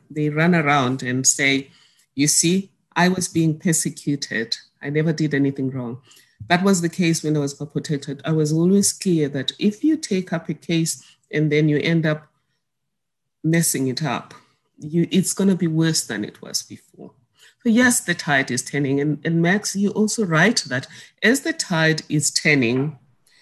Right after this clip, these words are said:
those who are implicated and those who are afraid of going to jail are not going to take it lying down. And that's where, for me, civil society let its guard down too soon.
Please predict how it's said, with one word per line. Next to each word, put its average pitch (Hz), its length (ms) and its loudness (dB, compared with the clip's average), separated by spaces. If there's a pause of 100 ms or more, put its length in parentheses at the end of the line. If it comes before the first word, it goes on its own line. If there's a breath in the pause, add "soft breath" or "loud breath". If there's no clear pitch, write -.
(160 soft breath)
those 196 360 4
who 277 100 2
are 247 140 0
implicated 151 880 -2
and 151 160 0
those 202 240 2
who 277 80 -2
are 247 120 -2
afraid 165 380 -2
of 151 200 -4
going 147 220 -2
to 143 180 -8
jail 135 420 -2 (380 soft breath)
are 165 100 0
not 185 320 2
going 151 200 -2
to 151 120 -8
take 135 400 -8
it - 180 -10
lying 120 320 -4
down. 113 380 -12 (720)
And 190 160 4
that's 262 240 2
where, 226 160 6
for 214 180 0
me, 160 560 2 (280 loud breath)
civil 254 340 2
society 170 680 2
let 147 420 2
its 175 180 -2
guard 143 440 -2
down 123 540 0 (300 soft breath)
too 165 240 2
soon. 143 540 0